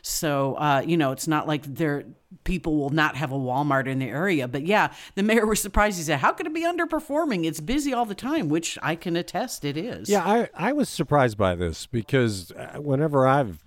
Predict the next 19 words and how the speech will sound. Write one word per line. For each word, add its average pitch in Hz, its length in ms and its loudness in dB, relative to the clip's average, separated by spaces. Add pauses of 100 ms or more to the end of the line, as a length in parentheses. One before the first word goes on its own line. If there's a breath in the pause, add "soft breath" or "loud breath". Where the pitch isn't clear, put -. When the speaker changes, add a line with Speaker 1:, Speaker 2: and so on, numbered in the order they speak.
Speaker 2:
been 104 180 0
by 98 260 4
there, 92 320 2
it, 95 140 -4 (120)
it's - 300 -8
crowded. 101 640 4 (360 loud breath)
I 151 140 4
wonder 175 560 6
if 131 300 6 (280)
Mayfield 135 560 4
Heights - 640 -2
and 113 200 -2
the 107 300 -4 (260)
people 127 280 -2
that 107 140 -2
live 113 180 0
in 110 120 0
that 104 240 0
vicinity 110 720 2